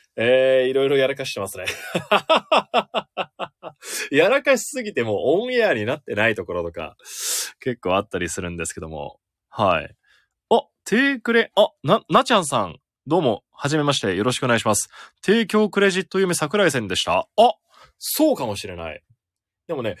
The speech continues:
どの番組であのクレジットが流れているのかって、ちょっと、えー、知らなかったりするんですけども、もしかしたら、僕の声が、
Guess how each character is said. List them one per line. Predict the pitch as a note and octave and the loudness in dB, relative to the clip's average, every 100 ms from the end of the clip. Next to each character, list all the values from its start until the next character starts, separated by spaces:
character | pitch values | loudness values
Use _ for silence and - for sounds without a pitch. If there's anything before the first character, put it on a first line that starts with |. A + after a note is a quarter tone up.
| - _ | -16 _
ど | G3+ C#4 | 0 2
の | G4+ | 2
番 | C#4 A3 G#3+ | 0 -2 -2
組 | F3 | 0
で | E3 D#3 | 2 2
あ | D3+ | 2
の | D#3 | -4
ク | D3+ F3+ | -4 -2
レ | G3+ | -2
ジ | - | -2
ッ | - | -4
ト | |
が | E3+ D3 - - - - - | 0 0 -2 -6 -20 -20 -6
流 | B2 D3 F#3 | -4 -2 -4
れ | D#3+ | -4
て | A#2+ | -4
い | A2+ | -4
る | A2+ | -6
の | G2+ | -8
か | F2+ | -10
っ | |
て、 | - E2 D#2 - | -10 -10 -10 -10
ち | F2+ | -16
ょ | |
っ | D2 | -10
と、 | G2 E2 C2 - - - - _ | -8 -6 -8 -14 -16 -16 -20 _
え | G2+ F2 | -4 -2
ー、 | F2+ | -2
知 | - | 0
ら | F3 | 0
な | F3+ | 0
か | C#3 | -4
っ | - | -6
た | |
り | F2+ | -8
す | - | -8
る | G#2 | -10
ん | F#2+ | -10
で | E2 | -12
す | |
け | - | -12
ど | E2+ | -10
も、 | E2 | -10
も | D2+ B3 | -6 -4
し | B3+ | -4
か | G#3+ | -4
し | E3+ | -6
た | D3+ | -6
ら、 | G2 D2+ - _ _ _ _ _ | -6 -8 -14 _ _ _ _ _
僕 | F#2+ G#2+ D3 | -14 -8 -2
の | C3+ B2 - _ | 0 -2 -4 _
声 | - C#3+ G2+ | -6 -2 -2
が、 | D#2+ - | -4 -10